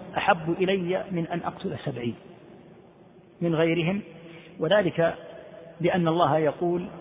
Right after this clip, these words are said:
"فقاتلوا أئمة الكفر". ومراده بالمحوقة رؤوسهم هنا أنهم حلقوا وسط الرؤوس، وهذا يدل على أن هذا الصنيع الذي للأسف ينتشر حتى في بعض شبابنا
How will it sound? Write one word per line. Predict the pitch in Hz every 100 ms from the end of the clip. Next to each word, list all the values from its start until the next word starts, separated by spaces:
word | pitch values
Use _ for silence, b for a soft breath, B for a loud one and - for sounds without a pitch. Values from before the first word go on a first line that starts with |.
| - - - -
"فقاتلوا | 180 262 269 240 254 269 277 - - - - - -
أئمة | 170 156 139 151
الكفر". | 147 - 120 - - - - - - - - - - - - - - - _ -
ومراده | 196 208 254 269 208
بالمحوقة | 208 185 170 196 214 208 165
رؤوسهم | 156 175 151 151 143
هنا | 160 185 202 - - - - - -
أنهم | 190 180 170
حلقوا | - 226 214 226 214
وسط | - 208
الرؤوس، | 214 - 156 190 135 - - - - - - - - - - - - -
وهذا | 156 180
يدل | 180 185 185
على | 180 185
أن | 175
هذا | 170 175
الصنيع | - 170 175 151
الذي | 160 156
للأسف | 156 160 220 175 151 - 170 - - - - - - - - - -
ينتشر | - 160 160
حتى | 147 170 160
في | 170
بعض | 175 170
شبابنا | 139 160 185 208 220 233 254